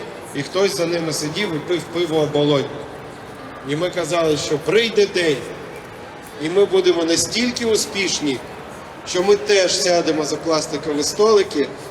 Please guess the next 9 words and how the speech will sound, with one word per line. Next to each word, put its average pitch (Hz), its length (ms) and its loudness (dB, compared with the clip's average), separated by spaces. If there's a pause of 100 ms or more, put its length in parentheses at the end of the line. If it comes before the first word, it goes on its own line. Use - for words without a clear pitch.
і 156 60 -2
зможемо 165 560 4
випити 156 420 2
пиво 151 320 0
оболонь. 143 460 2 (640)
Нам 165 160 2
було 175 220 6
дванадцять-тринадцять 147 960 0
років. 135 300 -2